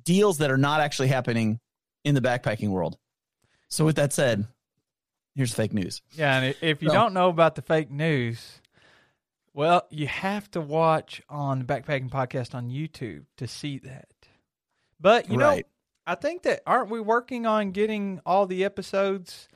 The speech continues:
Speaker 2: like, video as well? And when I say we, I mean I was supposed to do it a month ago, but video on, <laughs> it's supposed to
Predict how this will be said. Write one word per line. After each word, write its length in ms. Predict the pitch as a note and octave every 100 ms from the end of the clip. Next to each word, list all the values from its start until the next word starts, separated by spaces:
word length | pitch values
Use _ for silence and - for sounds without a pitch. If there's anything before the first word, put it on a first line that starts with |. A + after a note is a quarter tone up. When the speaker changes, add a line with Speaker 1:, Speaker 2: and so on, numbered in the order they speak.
| _ _ _ _ _ -
Speaker 2:
like, 220 | C#3 C3+
video 680 | B2 E3 F3+ F3+ F3+ F#3 F3+
as 200 | C3 C3
well? 440 | D3+ F3 F3+ F3+ -
And 100 | C#3+
when 80 | D3+
I 40 |
say 180 | C#3+ D#3+
we, 320 | D3 D#3+ D#3+
I 40 | C#3
mean 200 | C#3 C#3
I 120 | C3+
was 100 | C#3
supposed 240 | - C#3
to 60 | C#3
do 80 | C#3
it 40 |
a 20 | B2+
month 280 | C3 C#3+ E3
ago, 340 | D#3+ D#3+ D#3+
but 320 | C3+ B2+ -
video 560 | C3+ C#3+ D3+ D#3 D#3 D#3
on, 200 | D#3 D#3 - -
<laughs> 0 | G#3 G3+ G3+ G3 C#4 C#4 - - G3+
it's 220 | F3+ D3+
supposed 300 | G3 A#3
to 120 | A#3+